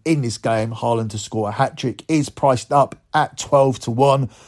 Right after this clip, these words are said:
I would be having a small sprinkle on that, but my main selection is simply to take Manchester City to carry on winning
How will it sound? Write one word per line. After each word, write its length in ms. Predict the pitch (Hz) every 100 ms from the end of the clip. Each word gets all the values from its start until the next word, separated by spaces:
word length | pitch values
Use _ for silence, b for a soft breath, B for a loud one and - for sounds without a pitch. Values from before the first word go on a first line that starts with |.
| B B B
I 60 |
would 140 | 156 143
be 80 |
having 340 | 143 147 143 139
a 100 | 135
small 600 | 127 - 165 180 175 165
sprinkle 720 | 135 - 165 160 143 139 117
on 220 | - 143 139
that, 240 | 131 -
but 140 | 131
my 100 | 131
main 320 | 131 147 156 147
selection 460 | 143 127 - 127
is 100 | 120
simply 420 | - 170 131 135 123
to 100 | 120
take 240 | 127 107
Manchester 500 | 127 120 107 107 123
City 140 | 107
to 100 | 113
carry 360 | 101 - 160 147
on 120 | 127
winning 320 | 123 123 123